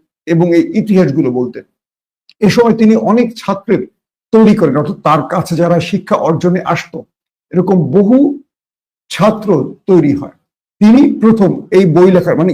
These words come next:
ইসলামের ইতিহাসে তিনিই প্রথম লেখার কাজটি শুরু করেন। খেয়াল করবেন, এটা আপনাদের খুবই গুরুত্বপূর্ণ। এই ইবনে সাহাব আল জহুরি হলেন ইসলামের ইতিহাসে প্রথম ইতিহাস লেখক, যিনি একজন বড়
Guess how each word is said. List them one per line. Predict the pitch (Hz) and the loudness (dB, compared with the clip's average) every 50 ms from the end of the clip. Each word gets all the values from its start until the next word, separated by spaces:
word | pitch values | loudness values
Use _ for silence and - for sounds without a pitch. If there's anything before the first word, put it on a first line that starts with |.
| - - | -4 -6
ইসলামের | - - - 214 214 214 208 214 196 | -6 -2 0 2 4 4 2 0 -2
ইতিহাসে | - 175 190 202 185 - 185 - - | -2 -2 -2 -2 -4 -4 -8 -6 -2
তিনিই | - 240 254 277 285 285 277 | 0 2 4 4 4 4 4
প্রথম | 220 214 - 185 170 131 - - _ _ _ - | 2 2 0 0 -2 -4 -6 -10 _ _ _ -4
লেখার | 165 180 165 165 165 156 - - | 0 0 0 0 -2 -6 -6 -6
কাজটি | - - - - - 123 | -10 -12 -12 -12 -14 -12
শুরু | - - 156 135 - - | -8 -6 -4 -4 -4 -6
করেন। | - - - - - _ _ _ _ _ _ _ _ - | -8 -10 -12 -14 -18 _ _ _ _ _ _ _ _ -2
খেয়াল | 185 202 190 - | 0 0 0 0
করবেন, | 165 143 135 143 131 | -2 -4 -4 -4 -4
এটা | 143 156 196 185 | -2 -2 -2 -2
আপনাদের | - 202 185 220 - - | -2 -2 -2 -4 -4 -4
খুবই | - 185 175 165 | -2 -2 -2 0
গুরুত্বপূর্ণ। | 147 160 165 - - 165 - - 135 123 - - - _ _ _ _ _ _ _ _ - | 0 -2 -2 -2 -4 -6 -6 -6 -8 -10 -10 -12 -18 _ _ _ _ _ _ _ _ -2
এই | - 165 175 185 175 - - _ _ - - | 0 0 0 0 -2 -8 -14 _ _ 0 2
ইবনে | 202 180 180 214 226 - 220 - | 2 2 4 4 2 2 2 0
সাহাব | 185 160 175 202 170 185 | 0 0 2 2 2 2
আল | 180 165 156 | 2 0 0
জহুরি | 135 175 180 165 196 208 214 | 0 0 0 2 2 2 2
হলেন | 202 208 220 240 254 285 - - _ _ _ _ _ - | 2 2 2 2 0 -2 -6 -12 _ _ _ _ _ -10
ইসলামের | 160 - - - 208 208 214 202 - 180 | -10 -8 -4 -2 0 2 2 0 -2 -4
ইতিহাসে | 127 170 185 190 - - 175 151 123 - - | -4 -2 -2 -2 -2 -2 -2 -4 -4 -4 0
প্রথম | 190 202 208 202 214 240 254 - - - _ _ _ - | 2 2 2 2 2 0 0 0 -4 -8 _ _ _ -6
ইতিহাস | 185 - - 180 190 180 185 185 - - 175 - | -4 -2 0 0 0 0 0 -2 -6 -12 -12 -6
লেখক, | 131 151 160 160 - 143 - _ _ _ _ _ _ | -4 -4 -4 -4 -6 -10 -12 _ _ _ _ _ _
যিনি | 117 143 170 196 | -4 -2 0 2
একজন | 202 185 160 175 240 220 175 233 | 2 0 0 0 0 0 0 0
বড় | 160 | 2